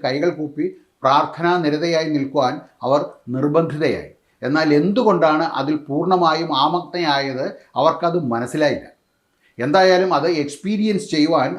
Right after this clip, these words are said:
അവർ തീരുമാനിക്കുന്നു. പിന്നീട് തീർത്ഥം തരുവാൻ ശാന്തിക്കാരൻ വിളിക്കുമ്പോഴാണ് അവർ രണ്ട് കണ്ണും തുറക്കുന്നത്. അവർ അവിടെ കുറേ നേരം ഇരിക്കുവാൻ തീരുമാനിക്കുന്നു. അങ്ങനെ നിശബ്ദമായി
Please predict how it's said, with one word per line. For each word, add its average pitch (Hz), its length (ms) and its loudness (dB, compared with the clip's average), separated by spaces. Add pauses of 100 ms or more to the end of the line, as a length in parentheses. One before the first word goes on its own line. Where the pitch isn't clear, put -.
അവർ 139 140 0 (120)
തീരുമാനിക്കുന്നു. 127 600 -2 (380)
പിന്നീട് 156 360 4 (460)
തീർത്ഥം 175 420 2
തരുവാൻ 165 300 4 (120)
ശാന്തിക്കാരൻ 165 720 2
വിളിക്കുമ്പോഴാണ് 143 800 2 (180)
അവർ 131 160 0 (520)
രണ്ട് 143 340 2
കണ്ണും 131 260 0 (360)
തുറക്കുന്നത്. 104 460 -6 (440)
അവർ 135 160 6
അവിടെ 165 220 6
കുറേ 151 160 6 (120)
നേരം 170 320 8
ഇരിക്കുവാൻ 147 400 2
തീരുമാനിക്കുന്നു. 135 580 0 (100)
അങ്ങനെ 135 200 0 (140)
നിശബ്ദമായി 185 600 2